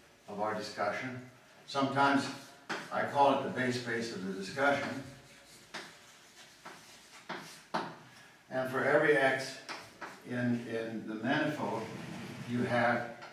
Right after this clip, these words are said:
associated a vector space, namely the tangent space at that point. If you have another point, Y, you have another tangent space at that point, and so on.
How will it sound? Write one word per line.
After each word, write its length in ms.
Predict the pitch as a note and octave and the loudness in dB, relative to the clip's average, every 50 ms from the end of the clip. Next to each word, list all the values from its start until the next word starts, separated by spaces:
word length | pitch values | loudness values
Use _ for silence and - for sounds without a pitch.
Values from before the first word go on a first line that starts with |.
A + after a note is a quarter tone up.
| - - | -14 -12
associated 720 | - - D#3 D3+ D3+ D3 D3+ - B2 A2+ A2+ A#2 A#2 A#2 | -10 -4 0 2 4 4 4 4 2 2 2 2 0 0
a 20 | B2+ | 0
vector 360 | B2+ C3+ C#3+ C#3+ - - - | 2 4 4 4 4 0 -4
space, 520 | - - G#2+ G#2 G2+ G2 - - - - - - - - - - - - - | -6 -6 -6 -6 -6 -8 -10 -12 -14 -16 -18 -20 -20 -20 -20 -20 -20 -16 -10
namely 320 | G#2 - A#2 A#2 A#2 A#2 A#2 | -6 -4 -2 -2 -2 -2 -2
the 140 | A#2 A#2+ B2 | -2 -2 0
tangent 380 | C#3 D3 D3 D3 C#3+ C3 B2+ | 2 2 4 4 2 0 -2
space 400 | - - A#2 A2+ A2 A2 A2 G#2+ - - - - - - - - A2 | -4 -4 -4 -4 -2 -2 -4 -4 -6 -10 -12 -16 -20 -16 -12 -10 -10
at 120 | G#2 G2+ | -8 -6
that 220 | A#2 A2 A2 - | -4 -6 -4 -4
point. 240 | - B2 A#2+ - - - - - - - - - - - - - - - - - - - - - - - - - - - - - - - - - - - - - - | -4 -2 -2 -2 -2 -2 -8 -10 -12 -12 -12 -14 -18 -20 -20 -20 -20 -20 -20 -20 -20 -20 -20 -20 -20 -20 -20 -20 -20 -20 -20 -20 -20 -20 -20 -20 -20 -20 -20 -20 -12
If 80 | G2 G#2 | -6 -4
you 60 | G#2+ | 0
have 160 | A#2+ A#2+ A#2+ | 0 0 2
another 320 | A#2 A#2+ C3+ C#3 C#3 C3 - C3 | 2 2 2 4 2 2 0 0
point, 360 | C3 A2+ G#2+ A2 C3 C#3+ D#3 - - - - - - - - - G3+ | -2 -2 0 0 0 0 -2 -4 -8 -10 -12 -14 -16 -16 -12 -8 -2
Y, 400 | A3 A3 A3 A3 A3 A3+ - B2+ - - - - - - - - - - | 2 4 4 4 4 2 0 -4 -6 -8 -12 -16 -18 -20 -20 -18 -10 -6
you 100 | A2+ G2+ | -4 -2
have 340 | G#2 A2 A2+ A2+ A2 A2 A2+ | 0 0 0 0 0 -2 -2
another 340 | A#2 - - C#3 B2+ B2 A2 - - | 0 0 0 2 2 0 0 -2 -2
tangent 300 | A#2+ A#2+ A#2 A2 G2+ - | -2 -2 0 -2 -4 -6
space 360 | - - G2+ G2+ G#2 G#2 G2+ - A#2 | -8 -8 -8 -6 -6 -6 -8 -8 -8
at 80 | A2 | -2
that 300 | - - - - - - | 4 6 6 6 6 2
point, 260 | - - - - - - - - - - - - - - - - - - - - - - - - - - - - - - - - - - - - - - - - - - - - - - - - - - - - - - - | -2 -6 -8 -8 -8 -8 -8 -8 -12 -16 -16 -14 -12 -12 -12 -14 -16 -20 -20 -20 -20 -20 -20 -20 -20 -20 -20 -18 -16 -16 -16 -16 -18 -20 -20 -20 -20 -20 -20 -20 -20 -20 -20 -20 -20 -20 -20 -20 -20 -20 -20 -20 -20 -14 -10
and 100 | A2 G#2 | -8 -6
so 160 | - C#3 C#3 | -2 0 2
on. 260 | C3+ - - - - | 2 2 2 0 -2